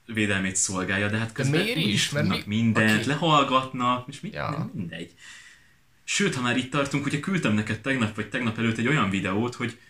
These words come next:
Speaker 1: így a focisták fejei mozogtak. Na, ezt hogy, hogy magyarázzam el? Tudod, amit, ö, ezt el tudod valahogy magyarázni? Mert én nem, nem tudom, hogy fogalmazzam
Speaker 2: Szóval
Speaker 1: meg,
Speaker 2: azt
Speaker 1: hogy
Speaker 2: kell elképzelni, hogy egy fix kép van,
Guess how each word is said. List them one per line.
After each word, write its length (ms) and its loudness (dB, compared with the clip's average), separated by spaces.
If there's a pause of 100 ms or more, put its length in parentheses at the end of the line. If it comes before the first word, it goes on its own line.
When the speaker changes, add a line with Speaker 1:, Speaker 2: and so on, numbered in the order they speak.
(960)
Speaker 1:
így 180 -4
a 180 2
focisták 520 2
fejei 320 2
mozogtak. 480 0
Na, 60 -4
ezt 120 0
hogy, 180 0
hogy 140 0
magyarázzam 540 2
el? 100 0
Tudod, 220 -2
amit, 340 0
ö, 460 -6 (640)
ezt 160 -2
el 140 4
tudod 160 2
valahogy 200 4
magyarázni? 400 2
Mert 120 2
én 60 4
nem, 140 4
nem 240 2
tudom, 160 -8
hogy 120 -10
fogalmazzam 420 2
Speaker 2:
Szóval 160 6
Speaker 1:
meg, 80 6
Speaker 2:
azt 140 2
Speaker 1:
hogy 80 0
Speaker 2:
kell 120 2
elképzelni, 560 2
hogy 160 2
egy 140 0
fix 440 -4
kép 400 -6
van, 460 -2